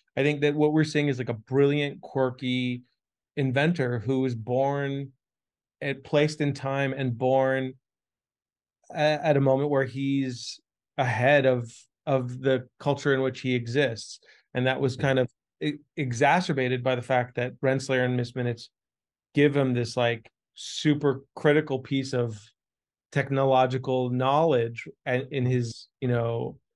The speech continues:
Speaker 1: adolescence, basically. And it, uh, we, then we check back in with him twenty-five later, years later and see what that has, how that's played out. Um,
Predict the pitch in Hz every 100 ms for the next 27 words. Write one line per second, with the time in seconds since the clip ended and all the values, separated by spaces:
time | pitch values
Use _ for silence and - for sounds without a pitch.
0 | - 139 131 131 160 160 120 - 117 110
1 | 110 123 123 139 139 - _ _ _ 127
2 | 127 123 123 123 127 147 - - 170 123
3 | 135 117 165 143 127 120 156 139 - 131
4 | 127 160 160 135 - 139 127 131 123 135
5 | 151 135 131 139 143 135 127 156 160 123
6 | 120 - - 143 143 135 123 127 131 139
7 | 143 127 123 - 120 117 110 107 - _
8 | _ _ - 151 151 - - 127 127 117
9 | 135 117 - - _ _ _ _ - 131
10 | 135 127 127 127